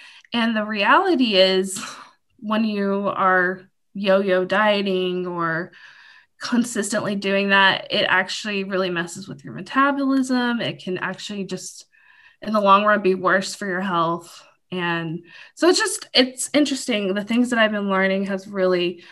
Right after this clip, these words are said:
opened my eyes, because it's not, like, mainstream things that are out there,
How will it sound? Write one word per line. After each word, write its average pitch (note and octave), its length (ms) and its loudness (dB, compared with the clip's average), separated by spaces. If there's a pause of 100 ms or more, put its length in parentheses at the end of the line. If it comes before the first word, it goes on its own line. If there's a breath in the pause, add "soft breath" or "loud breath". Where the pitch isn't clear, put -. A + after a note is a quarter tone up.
(220 loud breath)
opened G3+ 300 2
my F#3+ 180 4
eyes, F3+ 540 4
because F#3+ 340 -4
it's F#3 140 -6
not, G3 180 0
like, F#3 180 0
mainstream F3 1300 -2 (480 loud breath)
things F#3 300 4
that F3+ 140 2
are D3+ 220 -2
out C#4 260 2
there, D#3+ 440 -6